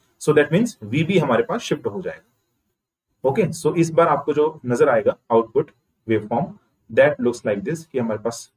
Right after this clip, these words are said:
यहाँ पर प्लस वीबी से start होगा ग्राफ, ठीक है, इस प्रकार से जाए, ठीक है, so it look like this। और ये वाला point कितना होना चाहिए, वीबी plus में टू वीबी,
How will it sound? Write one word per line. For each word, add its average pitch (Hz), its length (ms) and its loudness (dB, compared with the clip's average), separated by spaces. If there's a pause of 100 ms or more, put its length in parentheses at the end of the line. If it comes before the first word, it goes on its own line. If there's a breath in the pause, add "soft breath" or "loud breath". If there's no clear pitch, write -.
(140)
यहाँ 110 200 -6
पर 123 140 -4
प्लस 165 380 2
वीबी 113 200 -8
से 110 120 -10
start 104 280 -6
होगा 135 160 0
ग्राफ, 139 340 -4 (1400)
ठीक 131 100 -6
है, - 120 -20
इस 139 100 -4
प्रकार 104 240 -4
से 110 140 -10
जाए, 101 140 -12 (2750)
ठीक 131 80 -8
है, 170 80 -2
so 139 200 0
it 123 60 -4
look 117 160 -8
like 98 160 -8
this। - 280 -20 (800)
और 117 240 0
ये 143 120 2
वाला 170 160 8
point 170 200 2
कितना 175 180 -2
होना 175 140 2
चाहिए, 196 280 -4 (140)
वीबी 143 320 -4 (100)
plus 131 260 0
में 175 180 -2 (180)
टू 147 380 -2
वीबी, 104 260 -10